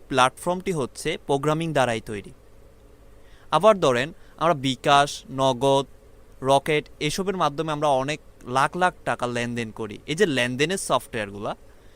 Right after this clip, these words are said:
সবগুলোই কিন্তু প্রোগ্রামিং দ্বারাই তৈরি। অনলাইন কেনাকাটায় আমরা ব্যবহার করি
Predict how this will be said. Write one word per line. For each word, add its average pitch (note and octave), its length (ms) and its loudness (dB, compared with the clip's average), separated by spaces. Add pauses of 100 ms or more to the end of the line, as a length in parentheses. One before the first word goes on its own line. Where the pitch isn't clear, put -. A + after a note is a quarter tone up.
সবগুলোই D3 600 0
কিন্তু E3+ 220 -6
প্রোগ্রামিং C3 500 -4
দ্বারাই A#2 260 0
তৈরি। G#2+ 300 -10 (600)
অনলাইন E3+ 420 4
কেনাকাটায় C#3 640 0 (220)
আমরা D#3 260 4
ব্যবহার C#3+ 440 2
করি B2 280 -4